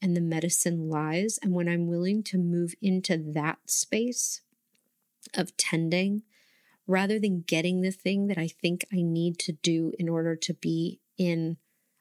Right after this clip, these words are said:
alignment with spirit, by shifting into tending the really tough places that I'm, I'm actually are meant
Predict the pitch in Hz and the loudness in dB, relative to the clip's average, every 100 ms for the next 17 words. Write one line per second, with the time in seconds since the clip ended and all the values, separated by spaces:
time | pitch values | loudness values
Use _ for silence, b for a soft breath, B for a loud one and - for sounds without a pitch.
0 | _ 180 165 151 151 165 180 - 202 - | _ 0 0 0 0 0 0 -4 -6 -4
1 | - - 214 226 233 _ _ _ _ - | -2 0 2 0 -2 _ _ _ _ -2
2 | 180 185 180 - _ - - 208 196 - | 0 2 0 -4 _ -2 0 0 -2 0
3 | 220 208 196 180 180 - - 170 165 165 | 0 0 0 0 0 0 0 2 0 0
4 | 170 - _ _ _ - - 196 190 185 | -4 -8 _ _ _ -8 -4 2 2 2
5 | 180 175 165 170 165 165 - - - 156 | 0 0 0 0 0 -2 -4 -8 -4 -4
6 | - - - 185 185 - 208 202 - B | -6 -12 -2 0 0 -2 -2 -2 -6 B
7 | B B B 170 - _ _ _ _ _ | B B B -4 -4 _ _ _ _ _
8 | _ - 180 175 - - 175 165 175 170 | _ -2 0 0 -4 -2 0 0 -2 -2
9 | - - 180 175 165 170 _ - - - | -2 0 0 0 -2 -4 _ -20 -12 -4
10 | 185 170 160 165 190 | 0 2 2 2 0